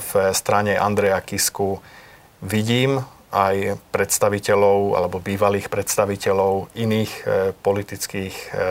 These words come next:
strán, ale to asi nie je, e, výsledok toho spájania, ktoré má Igor Matovič, e, na mysli, ale skôr toho, že tie strany nedopadli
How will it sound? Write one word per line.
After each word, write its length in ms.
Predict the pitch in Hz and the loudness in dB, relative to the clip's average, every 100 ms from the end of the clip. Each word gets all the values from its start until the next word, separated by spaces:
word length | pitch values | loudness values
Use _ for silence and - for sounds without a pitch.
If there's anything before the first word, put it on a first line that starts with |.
| 90 | -2
strán, 560 | - - 101 107 120 123 - - - - - - - | -4 2 4 6 4 0 -8 -18 -18 -18 -20 -20 2
ale 640 | 104 98 98 98 98 95 - - - - - - - - - - - - - - | 4 6 4 2 2 -2 -6 -20 -20 -20 -20 -20 -20 -20 -20 -20 -20 -20 -10 -2
to 80 | 98 | 0
asi 380 | 98 95 - 95 | 0 0 -2 -4
nie 260 | 98 95 | -4 -4
je, 240 | 98 95 95 | -2 -2 -4
e, 20 | - 95 87 | -6 -6 -6
výsledok 640 | 90 95 - 101 92 - - - _ - | -6 -6 -2 0 -2 -6 -10 -20 _ -2
toho 160 | 95 92 | 0 0
spájania, 640 | - 95 92 92 92 90 | 0 0 0 0 -2 -6
ktoré 320 | - 95 92 | -4 -4 -2
má 160 | 87 90 | -4 -6
Igor 240 | 92 98 | -6 -6
Matovič, 640 | - 92 - 101 95 - - | -6 -8 -6 -8 -6 -6 -4
e, 160 | 92 | -4
na 160 | 90 92 | -6 -6
mysli, 320 | 95 - 98 | -6 -6 -2
ale 240 | 92 87 | 0 0
skôr 320 | 85 - 95 87 | -4 -4 -4 -2
toho, 240 | 87 87 | -2 -2
že 240 | 87 87 87 - - - - - _ | -2 -4 -6 -12 -20 -20 -20 -20 _
tie 400 | - 50 90 87 - _ - - | -8 -4 -2 -4 -8 _ -20 -8
strany 640 | - 98 90 90 87 85 85 - - - - - - 85 | -4 0 0 -2 -6 -8 -10 -16 -20 -20 -20 -18 -16 -10
nedopadli 640 | 87 90 87 95 - 87 | -8 -6 -4 -4 -4 -10